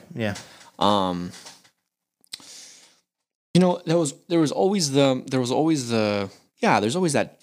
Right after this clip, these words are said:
Speaker 2: that fear, you
Speaker 1: Yeah.
Speaker 2: know, there's, like, always that doubt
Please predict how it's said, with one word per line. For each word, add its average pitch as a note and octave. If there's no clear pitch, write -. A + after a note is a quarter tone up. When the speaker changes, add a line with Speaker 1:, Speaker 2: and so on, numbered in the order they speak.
Speaker 2:
that G#2
fear, F2+
you F2
Speaker 1:
Yeah. B2+
Speaker 2:
know, -
there's, G#2
like, G2
always B2
that F#2
doubt D#2